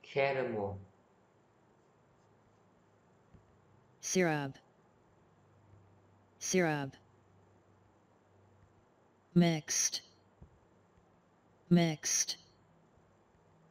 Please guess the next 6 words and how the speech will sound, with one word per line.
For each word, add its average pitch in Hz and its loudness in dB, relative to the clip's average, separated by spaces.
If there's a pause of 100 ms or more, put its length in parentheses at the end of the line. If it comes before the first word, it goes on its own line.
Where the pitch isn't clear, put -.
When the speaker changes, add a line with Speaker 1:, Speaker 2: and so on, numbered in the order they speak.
(340)
Speaker 2:
Dressing. 160 4 (1700)
Dressing. 160 4 (4000)
Speaker 1:
Dressing 131 2
là 113 -4
nước 131 -2
sốt. - 0